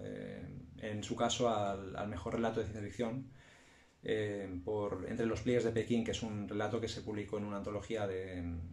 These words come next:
de ciencia ficción china titulada Entre, eh, Planetas Invisibles. Muy recomendable también. Bueno, eh, mm, ¿de qué trata esta, esta historia, esta novela? Al igual que, mm, al igual que en el relato ganador de este,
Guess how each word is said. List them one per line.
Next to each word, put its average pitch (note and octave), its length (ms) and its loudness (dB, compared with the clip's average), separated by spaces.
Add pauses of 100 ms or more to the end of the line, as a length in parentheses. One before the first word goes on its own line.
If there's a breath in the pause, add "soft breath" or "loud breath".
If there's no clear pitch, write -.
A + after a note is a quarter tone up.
(120)
de - 140 -6
ciencia G2+ 180 -8
ficción G#2 260 -6
china A2+ 240 2
titulada G#2 680 2 (520)
Entre, G#2+ 360 -2
eh, G2+ 240 -2 (380)
Planetas A#2 320 2
Invisibles. G#2 640 0 (480)
Muy B2+ 140 8
recomendable A2+ 480 6
también. F#2 360 -2 (960 loud breath)
Bueno, D3 320 10
eh, C#3+ 500 8 (140)
mm, C3+ 520 12 (120)
¿de C#3 100 4
qué E3+ 80 8
trata D3+ 200 8
esta, A2 640 4
esta C3 160 0
historia, G#2+ 320 0
esta G2 160 -4
novela? G2+ 400 2 (920 soft breath)
Al C3 120 8
igual C#3+ 260 12
que, E3 340 10
mm, A2+ 500 6
al A#2 80 2
igual B2+ 160 8
que C#3+ 80 8
en D3 60 6
el C3+ 100 8
relato B2 640 8
ganador A2+ 420 4
de A2+ 100 4
este, A2 240 -6